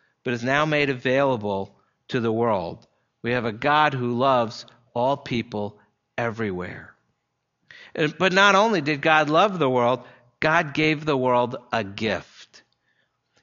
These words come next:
It is the very nature of love to give the best and not to hold anything back.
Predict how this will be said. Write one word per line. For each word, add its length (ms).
It 60
is 120
the 80
very 200
nature 460
of 100
love 380
to 100
give 240
the 120
best 420
and 100
not 220
to 80
hold 240
anything 480
back. 400